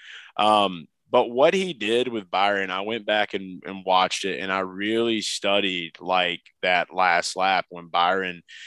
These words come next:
really, I mean, he didn't, he didn't move out of the way. Like, he was trying to, I feel like Joey was trying to race him clean. He was coming up to it. And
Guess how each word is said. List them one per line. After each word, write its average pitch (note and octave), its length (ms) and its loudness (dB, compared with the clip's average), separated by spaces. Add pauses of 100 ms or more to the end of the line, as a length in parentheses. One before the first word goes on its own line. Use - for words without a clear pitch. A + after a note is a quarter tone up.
(400)
really, B2+ 360 4
I A2 100 2
mean, A2 200 -2
he A2 220 -6
didn't, A#2 560 0
he A2 160 -8
didn't A2+ 280 0
move G#2+ 300 -2
out A#2 160 6
of B2+ 60 4
the A#2+ 80 2
way. G#2 180 2
Like, G2 240 0
he A2 140 -8
was G2+ 120 -10
trying G#2 360 0
to, G2 280 2
I G2+ 80 2
feel B2+ 140 -4
like A2 160 2
Joey A2 220 -2
was G2+ 100 -8
trying G#2+ 200 -2
to F#2+ 60 -4
race F2+ 280 -4
him G#2+ 120 -12
clean. G2 360 -6
He G2 80 -8
was F2 160 -8
coming G2+ 260 -6
up G2 180 -4
to F#2 220 -6
it. F#2+ 140 -4 (480)
And G#2 400 0